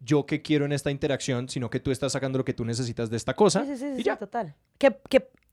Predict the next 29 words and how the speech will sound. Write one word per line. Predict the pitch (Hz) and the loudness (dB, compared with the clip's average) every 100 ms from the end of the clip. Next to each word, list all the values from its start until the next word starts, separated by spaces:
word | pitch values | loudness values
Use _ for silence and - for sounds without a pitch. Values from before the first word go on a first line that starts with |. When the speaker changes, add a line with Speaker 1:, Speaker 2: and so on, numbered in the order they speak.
| _ | _
Speaker 2:
que, | - 208 | -6 2
por | 247 | 4
ejemplo, | 233 202 247 254 | 4 4 4 6
ahí | 262 233 | 4 4
es | 196 | 2
donde | 190 233 269 233 _ _ _ | 2 4 4 2 _ _ _
se | - | 4
vuelve | 233 214 190 208 | 6 8 6 4
lo | 240 | 6
de | 247 | 6
hacer, | 196 190 202 180 - | 4 0 -2 -6 -10
lo | 196 208 | 2 4
de | 214 | 6
besar | 208 190 180 | 6 4 2
a | |
conciencia, | 202 226 220 196 214 226 359 - | 2 0 2 2 2 -4 -6 -2
y | 202 | 2
es, | 185 - _ _ - | 2 0 _ _ -12
yo, | 151 165 151 | -2 -2 -2
yo | 160 | -8
estoy | 156 170 | -6 -4
besando | 170 226 269 254 269 | 0 10 10 10 8
a | 262 | 6
este | - | 4
man | 226 233 240 | 2 4 4
o | |
a | 240 | 2
esta | 254 | 2
vieja | 262 262 220 240 | 6 6 4 0